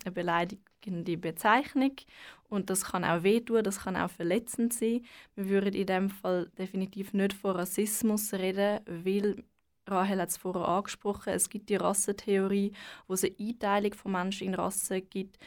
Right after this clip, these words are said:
Dort ist ein Machtgefälle drin und das kann man nicht einfach so umkehren. Das heisst, wenn wir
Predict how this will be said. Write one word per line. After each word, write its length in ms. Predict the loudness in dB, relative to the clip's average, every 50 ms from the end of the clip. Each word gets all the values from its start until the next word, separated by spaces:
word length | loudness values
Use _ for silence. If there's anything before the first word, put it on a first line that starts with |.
| -20 -4
Dort 200 | -4 -4 -2 0
ist 400 | -2 0 0 0 0 -2 0 0
ein 40 | 2
Machtgefälle 1120 | 2 4 2 2 0 -2 -8 -10 -12 _ -18 -16 -14 -16 -12 -4 0 2 2 4 2 2
drin 480 | 0 -2 0 0 2 2 4 2 2 0 -4 -14 _ _ _ _
und 240 | -4 -4 -4 -2 0
das 340 | 2 4 4 4 2 0 0
kann 120 | 2 2
man 140 | 4 4 4
nicht 240 | 4 4 2 2 2
einfach 320 | 0 0 0 -4 -8 -6
so 240 | -6 0 4 4 4
umkehren. 680 | 4 4 0 0 0 -2 -2 -4 -4 -4 -4 -4 -4 -4
Das 200 | -4 -6 -4 -2
heisst, 320 | -2 -2 -2 -2 -4 -4
wenn 180 | -2 0 0 2
wir 260 | 2 2 0 -2 -4